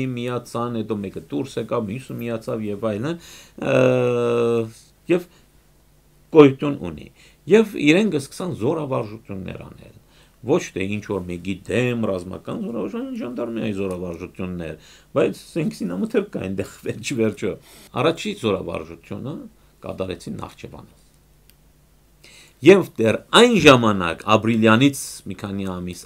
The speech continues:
առաջ, ը, մի թուրք լրագրող, որ վերևների հետ լավ հարաբերություններ ուներ, ը, երևի նաև իրեն դրված էր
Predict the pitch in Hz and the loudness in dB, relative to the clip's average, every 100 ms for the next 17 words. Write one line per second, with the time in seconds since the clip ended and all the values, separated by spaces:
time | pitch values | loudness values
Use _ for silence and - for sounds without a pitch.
0 | - 87 82 73 - - - _ - - | -10 -8 -8 -10 -16 -20 -20 _ -20 -20
1 | - - - 117 113 107 107 104 101 98 | -20 -18 2 8 8 10 8 6 4 2
2 | 95 - - _ _ _ _ _ _ _ | -2 -6 -14 _ _ _ _ _ _ _
3 | _ _ - 123 190 220 - - _ _ | _ _ -6 -2 2 0 -2 -10 _ _
4 | _ - 165 143 123 98 95 82 - 123 | _ 2 6 6 4 -2 -2 -2 -2 0
5 | 180 - _ _ - 107 113 101 104 104 | 0 -4 _ _ -4 2 4 4 2 0
6 | 101 104 104 98 107 - - - - 92 | 0 0 0 2 2 2 -4 -20 -12 -2
7 | 104 85 90 90 85 - 85 90 90 87 | -2 -2 -8 -10 -10 -10 -12 -12 -12 -12
8 | 80 82 104 175 220 - - - - 113 | -12 -8 -4 -4 -6 -14 -20 -20 -8 0
9 | 113 110 107 113 113 110 104 101 110 110 | 2 4 8 10 10 8 0 -2 -2 -2
10 | 107 101 107 101 95 113 - 76 - | -2 -2 -2 0 6 4 4 -6 -10